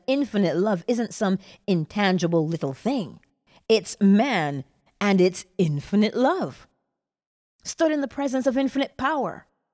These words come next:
almightiness, and he talked to me, ordered me, commanded me, and sent me on my way. It was man.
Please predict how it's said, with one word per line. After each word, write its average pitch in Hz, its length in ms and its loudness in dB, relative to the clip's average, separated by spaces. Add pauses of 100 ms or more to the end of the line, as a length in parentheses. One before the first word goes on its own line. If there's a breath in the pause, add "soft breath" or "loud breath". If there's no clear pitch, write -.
(140)
almightiness, 180 960 2 (220 loud breath)
and 175 80 2
he 185 100 4
talked - 460 -4
to 180 80 0
me, 160 180 0 (240 loud breath)
ordered 226 380 4
me, 180 100 4
commanded 214 560 0
me, 160 200 -2 (180 loud breath)
and 202 120 0
sent - 300 -4
me 262 140 -6
on 277 140 -6
my 277 140 -6
way. 285 440 -10 (920)
It 202 200 0
was 180 240 0
man. 240 460 -4